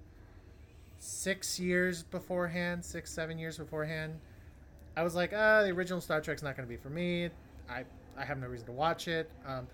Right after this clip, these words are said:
I knew through pop cultural osmosis that, oh, Wrath of Khan is considered, quote unquote, the best one overall.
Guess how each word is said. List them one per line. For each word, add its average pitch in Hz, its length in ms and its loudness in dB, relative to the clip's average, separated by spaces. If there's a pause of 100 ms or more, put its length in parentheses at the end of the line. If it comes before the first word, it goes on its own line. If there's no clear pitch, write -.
(340)
I 165 80 6
knew 185 120 4
through 185 140 0
pop 170 220 0
cultural 165 400 2
osmosis 139 840 0
that, 131 380 0
oh, 147 80 -2
Wrath 135 280 0
of 131 100 -14
Khan 139 200 -4
is 127 100 -6
considered, 131 400 -6
quote 139 160 -6
unquote, 127 220 -10
the 117 80 -8
best 127 380 -4
one 147 340 -4
overall. 131 580 -4